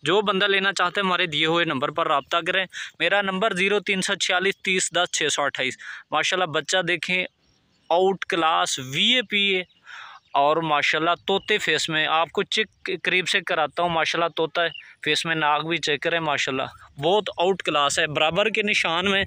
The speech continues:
लंबी गर्दन में। माशाल्लाह ये बच्चा देखें, माशाल्लाह बहुत आउट क्लास बच्चा।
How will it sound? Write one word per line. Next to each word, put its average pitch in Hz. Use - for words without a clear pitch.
लंबी 196
गर्दन 196
में। 214
माशाल्लाह 180
ये 160
बच्चा 151
देखें, 123
माशाल्लाह 117
बहुत 190
आउट 160
क्लास 143
बच्चा। 123